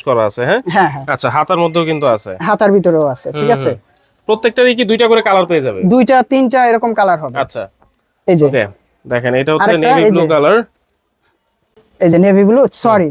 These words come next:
Speaker 1: সরি। আচ্ছা।
Speaker 2: সরি এমব্রয়ডারি।
Speaker 1: হ্যাঁ, হ্যাঁ, হ্যাঁ।
Speaker 2: এগুলো কিন্তু
Speaker 1: রাইট।
Speaker 2: খুবই ইউনিক ভাই।
Speaker 1: হুম, হুম, হুম।
Speaker 2: খুবই ইউনিক। আর ফেব্রিক্স এর গ্যারান্টি তো হান্ড্রেড পার্সেন্ট আমি দিতেইছি।
Speaker 1: ফেব্রিক্স এর গ্যারান্টি কিন্তু থাকবে।
Speaker 2: হ্যাঁ, হ্যাঁ।
Speaker 1: আচ্ছা। হুম।
Speaker 2: তারপর হচ্ছে এই যে এই ফেব্রিক্সটা দেখাই আমি।
Speaker 1: ওয়াও।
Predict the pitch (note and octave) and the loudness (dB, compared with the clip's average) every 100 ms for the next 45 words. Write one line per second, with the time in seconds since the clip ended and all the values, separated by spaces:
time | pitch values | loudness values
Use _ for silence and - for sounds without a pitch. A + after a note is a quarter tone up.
0 | - - D3+ B2 G#2 F#2+ _ _ _ - | -8 -4 0 0 0 -6 _ _ _ -6
1 | B2+ A3+ A3 G#3+ F3+ E3 C#3+ C#3 - C3 | -4 0 2 2 0 -2 -6 -8 -8 -6
2 | C3 A2+ G2 - _ _ _ _ _ _ | -4 -6 -10 -14 _ _ _ _ _ _
3 | _ _ - _ - A3+ C4 B3+ C4 - | _ _ -20 _ -2 2 2 4 0 2
4 | D4+ D4+ B3 A#3+ G3+ D3 B2 A2 C#3+ C#3+ | 2 4 4 2 0 -2 -10 -8 -6 -6
5 | C3+ A2 G2 C#4 C#4+ A#3+ F3+ D3 _ _ | -6 -8 -2 0 4 4 2 -2 _ _
6 | _ _ F#3 F#3+ A#3+ A#3 A3 B3+ A3 G#3+ | _ _ -4 0 2 2 0 0 2 2
7 | G#3 G#3+ G#3+ G#3 G3+ F#3+ G3+ G3 G3+ F#3 | 0 0 0 0 -2 -4 -4 -4 -4 -2
8 | F3+ F3+ F#3 D#3+ D#3 D#3+ D3+ D#3+ D3 C#3+ | -2 -2 -2 0 -2 -2 0 2 2 0
9 | C#3 C3+ C3 B2 A2 G2+ D3+ F#3 C3+ C#3+ | -2 -2 -4 -4 -2 -4 0 -2 -2 -8
10 | - C3+ A#2+ - G2 - _ _ C#3 B2 | -10 -8 -6 -6 -8 -8 _ _ -8 -6
11 | - - _ _ _ _ - F#3+ A#3 A3+ | -8 -20 _ _ _ _ -2 -2 2 0
12 | A3+ C4 A#3 G#3 G3 F#3+ G#3+ F#3+ G3+ - | 0 0 0 2 2 2 -2 -2 -4 -2
13 | F3 D3+ D3+ D3+ D3 A#2+ A#2+ A#2 G#2+ | -4 -2 -4 -4 -6 -6 -2 0 0